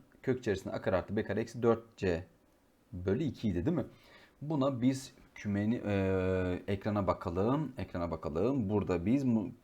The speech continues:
köklü ifadenin içindeki değere çemberin deltası demiştik. Ve orada sana şunu söylemiştim. Demiştim ki eğer bu içindeki delta sıfırdan büyük olursa çember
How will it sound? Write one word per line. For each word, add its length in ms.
köklü 340
ifadenin 520
içindeki 520
değere 440
çemberin 540
deltası 420
demiştik. 500
Ve 100
orada 300
sana 260
şunu 200
söylemiştim. 580
Demiştim 460
ki 100
eğer 300
bu 100
içindeki 500
delta 320
sıfırdan 560
büyük 240
olursa 420
çember 560